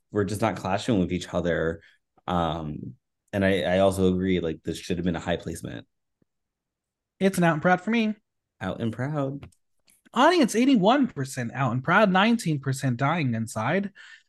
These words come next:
Speaker 2: Aurora Matrix. I think she has a nice silhouette and good intention, but the fabric and colors are not working well together.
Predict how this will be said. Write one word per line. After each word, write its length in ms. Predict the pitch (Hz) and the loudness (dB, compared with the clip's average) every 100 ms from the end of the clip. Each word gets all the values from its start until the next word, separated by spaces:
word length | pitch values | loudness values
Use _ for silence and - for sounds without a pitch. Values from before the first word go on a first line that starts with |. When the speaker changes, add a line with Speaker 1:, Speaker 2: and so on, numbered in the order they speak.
| _ _ - | _ _ 6
Speaker 2:
Aurora 560 | 220 226 247 247 233 | 6 8 8 10 10
Matrix. 720 | 226 220 214 214 185 156 135 - | 8 4 4 4 6 4 -2 -4
I 340 | 208 220 220 220 | 0 4 4 2
think 240 | 220 185 | -2 -6
she 80 | 160 | -4
has 140 | 156 | -4
a 60 | 143 | -2
nice 200 | 170 175 | -2 -2
silhouette 440 | - 165 156 156 | -2 0 2 2
and 180 | 147 135 | 0 0
good 140 | 143 135 | 2 2
intention, 500 | 131 160 165 151 139 | 0 -2 -4 -2 -4
but 140 | 139 | -4
the 80 | 135 | -2
fabric 380 | 160 156 170 170 | 2 2 2 -2
and 100 | 160 | -2
colors 360 | 143 139 139 | 0 0 0
are 60 | 123 | -2
not 320 | 120 120 107 | 0 0 0
working 300 | 113 113 120 | -4 -6 -4
well 160 | 117 117 | -2 -2
together. 420 | 120 120 123 120 | -2 -2 -2 -4